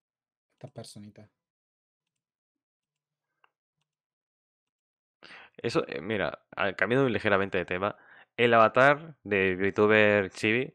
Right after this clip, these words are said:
Speaker 2: está muy chulo y todo lo que tú quieras, pero
Speaker 1: Mm.
Speaker 2: esa boca está demasiado lejos de donde tendría que estar posicionada. <laughs> Está donde tenía que estar la nariz.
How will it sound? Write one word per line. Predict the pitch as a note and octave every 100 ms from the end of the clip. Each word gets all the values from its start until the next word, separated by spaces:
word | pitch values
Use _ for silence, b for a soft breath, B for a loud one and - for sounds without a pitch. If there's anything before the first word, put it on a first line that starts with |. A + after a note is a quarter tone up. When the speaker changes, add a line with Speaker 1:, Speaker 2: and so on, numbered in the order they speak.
| _ _ -
Speaker 2:
está | - G#2
muy | F#2 F#2
chulo | - A2 G#2
y |
todo | G2+
lo | G2
que | G2
tú | G2
quieras, | G#2+ A#2+ C3+ - b b b b b b _ -
pero | A2+ G#2+ G#2+ G2
Speaker 1:
Mm. | G2 A#2 A#2+
Speaker 2:
esa | A#2 C#3+
boca | B2+ C3 C3+
está | - C3+
demasiado | A#2+ A2 A#2+ G#2+
lejos | A2+ - G2+
de | G2
donde | G2+ G2
tendría | G2+ G2
que | F#2
estar | - F#2
posicionada. | G2+ G#2 F2+ F#2 E2 D2+ - B B B
<laughs> | C3 - - - _ _ _ _ _ B B B B _ _ _ _ _ _ _ _ _ -
Está | - A2+
donde | A#2
tenía | A#2 A#2 B2
que |
estar | A#2+ G#2
la | G2
nariz. | F2+ F2